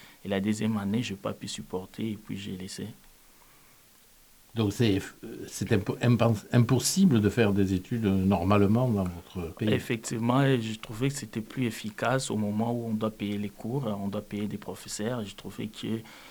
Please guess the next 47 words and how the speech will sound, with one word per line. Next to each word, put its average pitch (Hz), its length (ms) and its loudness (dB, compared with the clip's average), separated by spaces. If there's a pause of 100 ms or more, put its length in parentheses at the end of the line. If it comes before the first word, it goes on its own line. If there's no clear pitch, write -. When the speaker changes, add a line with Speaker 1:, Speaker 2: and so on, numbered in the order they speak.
(340)
Speaker 1:
euh, 98 240 -6
ça 101 220 -2
nous 101 140 0
déformait, 101 600 -2
en 101 100 -6
fait. 117 420 -6 (1500)
Et 95 220 -8
c'est - 140 -8
pourquoi 113 580 4
j'avais 98 340 -6
laissé 98 400 -6
et 120 160 -2
puis 110 280 -4
dire 113 280 -2
que 101 80 -6
voilà, 98 360 -4
je, 104 140 -8 (500)
je, 101 180 -8 (160)
je - 140 -8
pris 110 300 -4
cette 101 260 -8
pause-là 107 500 0
et 110 80 0
puis 110 260 -2
par - 200 -8
après, 117 480 -4
je 101 100 -8
vais 101 100 -4
voir 107 420 -4
avec 101 300 -10
les 190 180 -6
années 196 240 -4
qu'est-ce 214 220 -12
qui 202 100 -12
va 190 140 -8
arriver. 165 420 -10 (500)
À 190 80 -8
l'entretemps, 107 540 -2
je 110 100 -2
militais 101 400 -2
dans 104 140 -4
le 101 80 -4
parti - 400 -10
parce - 220 -6
que - 100 -8
les 101 80 -6
partis, - 500 -6